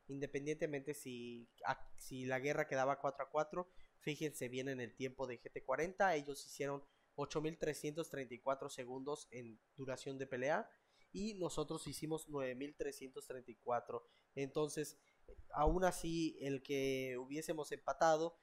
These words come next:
íbamos a perder por tiempo, ya no había manera de, eh, pues, ganar esta guerra. Así que, pues, muchísimas felicidades a G T cuarenta y, pues, ni modo, más suerte para la próxima para nosotros. Aún estamos en primer lugar porque,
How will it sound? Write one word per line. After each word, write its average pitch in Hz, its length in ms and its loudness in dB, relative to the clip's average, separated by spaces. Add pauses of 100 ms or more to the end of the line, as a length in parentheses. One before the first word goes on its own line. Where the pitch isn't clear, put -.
(220)
íbamos 160 380 4
a 147 80 4
perder 127 380 -2
por 135 180 -4
tiempo, 180 360 0
ya 147 120 0
no 127 80 -2
había 127 240 2
manera 123 400 2
de, 120 220 -6 (340)
eh, 120 580 -4 (120)
pues, - 500 -6
ganar 139 340 4
esta 147 220 0
guerra. 208 420 8 (300)
Así 156 240 -4
que, 170 100 0
pues, 143 180 0
muchísimas 196 520 0
felicidades 151 480 2
a 139 80 -2
G 143 100 -8
T 151 100 -6
cuarenta 190 540 2 (360)
y, 196 380 6
pues, 147 300 4
ni 151 120 0
modo, 202 300 8
más 175 180 4
suerte 165 320 2
para 135 260 6
la 123 160 4
próxima 156 400 -2
para 120 220 2
nosotros. 208 560 0 (300)
Aún 180 440 6 (220)
estamos 170 480 2
en 151 80 -2
primer 143 240 0
lugar 151 520 6
porque, 185 640 0